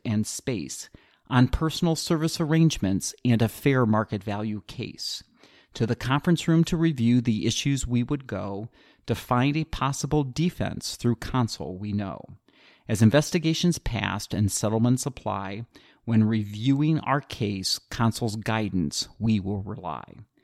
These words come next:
Review the financial arrangements and payment due, geared toward compliance with exceptions we drew.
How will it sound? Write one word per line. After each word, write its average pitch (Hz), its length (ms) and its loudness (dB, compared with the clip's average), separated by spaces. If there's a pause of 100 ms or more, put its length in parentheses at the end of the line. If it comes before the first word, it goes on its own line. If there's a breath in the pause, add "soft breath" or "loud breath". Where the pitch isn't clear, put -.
(340 soft breath)
Review 117 380 4
the 165 100 2
financial 160 600 4
arrangements 110 720 4
and 101 240 2
payment 120 640 2
due, 101 420 -8 (500 soft breath)
geared 143 400 4
toward 156 320 0
compliance 110 680 0 (300 soft breath)
with 110 180 -2
exceptions 104 840 -2
we 101 200 -8
drew. 92 460 -10